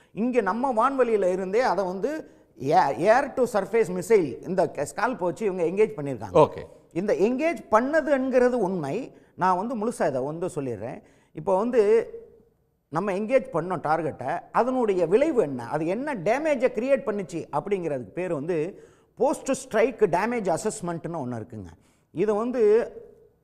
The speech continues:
Speaker 1: நம்ம, அ, நம்ம இந்திய அரசாங்கம்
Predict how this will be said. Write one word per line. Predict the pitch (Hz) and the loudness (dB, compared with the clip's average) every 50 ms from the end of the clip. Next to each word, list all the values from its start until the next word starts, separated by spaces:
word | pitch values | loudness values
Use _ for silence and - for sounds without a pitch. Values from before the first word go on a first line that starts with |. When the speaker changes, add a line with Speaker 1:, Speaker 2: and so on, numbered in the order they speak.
| _ 139 | _ -6
Speaker 1:
நம்ம, | 131 151 156 156 156 | -4 -4 -2 0 0
அ, | 143 143 139 135 131 131 131 131 127 123 123 117 95 - - - 135 135 - - | 0 2 2 2 2 2 2 2 2 0 -2 -4 -6 -10 -8 -8 -6 -6 -6 -4
நம்ம | 127 160 175 175 156 | -4 -4 -2 -2 -2
இந்திய | 139 180 220 233 233 247 190 147 | -2 -4 -4 -2 0 2 2 2
அரசாங்கம் | 143 160 - - 170 143 120 117 110 131 190 254 277 | 2 -2 -4 -4 -6 -6 -6 -6 -6 -6 -6 -6 -8